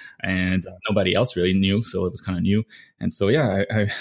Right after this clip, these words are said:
<laughs> I studied to go into science, and then I went to science in, in college, and, uh, yeah, I hated it. So, um, <laughs> so I, I, I focused a lot more on the art. I, uh, kind of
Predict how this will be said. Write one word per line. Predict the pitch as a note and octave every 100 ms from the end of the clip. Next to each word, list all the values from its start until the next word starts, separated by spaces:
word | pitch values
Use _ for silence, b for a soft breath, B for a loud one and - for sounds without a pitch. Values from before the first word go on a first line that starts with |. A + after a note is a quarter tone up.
| -
<laughs> | - - A2
I |
studied | G2+ A2+ G#2+ A#2+ A#2
to | -
go | F#2+ G#2
into | G#2 G2+
science, | - D3+ G#2 A2+
and | G2
then | F#2+
I | F#2
went | F#2+ C3 C#3
to | -
science | - F2+ F2 F2+
in, | F2+ F2
in | F#2+
college, | F#2 - G#2 G2+ - B B B B B
and, | - F#2+ F#2+ F#2+ F#2
uh, | F#2+ F#2 F#2+ F#2+ F#2 F#2 F#2
yeah, | -
I | A#2
hated | B2+ G2+
it. | E2 - B B B B _
So, | - C3 C3+ - B B B - D3+
um, | B2+ B2+ B2+
<laughs> | C3+ - D3 - C3+
so | - A#2+ A#2 -
I, | G#2+ G#2
I, | A#2 A2
I | B2+
focused | B2 D#3+ D#3 C#3 -
a | A#2
lot | B2+
more | B2+ B2
on | G#2
the | -
art. | D#3+ E3+ - B B B -
I, | G2 G2 G2 G2
uh, | G2 F#2+ F#2+ F#2+ F#2+
kind | - G2+
of | F#2+